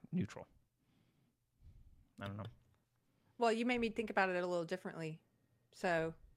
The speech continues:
Speaker 2: I don't know, something to keep thinking on. 'Cause, yeah, I don't think I would say "Happy Satan's birthday" or whatever
Speaker 1: <laughs> Damn
Speaker 2: to
Speaker 1: it.
Speaker 2: someone. Yeah. Oh, but one quick thing. You said "Happy Holidays won't offend anyone." I saw last year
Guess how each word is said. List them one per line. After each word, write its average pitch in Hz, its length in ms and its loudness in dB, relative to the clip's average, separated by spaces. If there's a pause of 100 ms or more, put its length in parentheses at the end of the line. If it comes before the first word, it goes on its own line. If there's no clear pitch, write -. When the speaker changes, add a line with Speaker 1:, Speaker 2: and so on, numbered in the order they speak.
(160)
Speaker 2:
I 180 80 -4
don't 175 80 -4
know, 165 180 -4
something 175 300 -4
to 165 80 -4
keep - 240 -6
thinking 170 280 -4
on. 160 100 -6
'Cause, 180 180 -4
yeah, 185 100 8
I 170 40 6
don't 170 160 0
think 170 140 -6
I 165 80 4
would 160 140 -2
say 165 140 2
"Happy 165 320 0 (220)
Satan's 165 440 -4 (380)
birthday" 165 360 -2
or 151 60 0
whatever 156 400 2 (280)
Speaker 1:
<laughs> - 300 -8
Damn 277 180 12
Speaker 2:
to 277 60 12
Speaker 1:
it. - 20 10
Speaker 2:
someone. 160 260 2 (580)
Yeah. 175 300 6 (260)
Oh, 233 100 12
but 208 180 8
one 233 160 6
quick 247 220 4
thing. 247 220 6
You 190 60 4
said 202 160 4
"Happy 190 240 4
Holidays 190 540 4
won't 175 200 0
offend 202 260 2
anyone." 180 360 0
I 175 160 2
saw 185 380 6
last 180 440 4
year 160 400 2